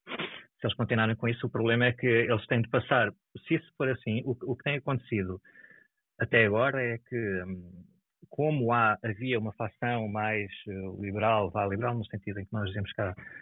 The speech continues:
eh, que eles dizem lá nos Estados Unidos, eh, no Partido Republicano ou, e mais a conservadora no Partido Democrata, aquilo podia-se arranjar ali uma coisa de meio termo, eh,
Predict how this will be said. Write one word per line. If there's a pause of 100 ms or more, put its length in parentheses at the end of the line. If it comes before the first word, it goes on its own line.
(240)
eh,
que
eles
dizem
lá
nos
Estados
Unidos,
eh, (380)
no
Partido
Republicano
ou, (800)
e
mais
a
conservadora
no
Partido
Democrata,
aquilo
podia-se
arranjar
ali
uma
coisa
de
meio
termo, (640)
eh,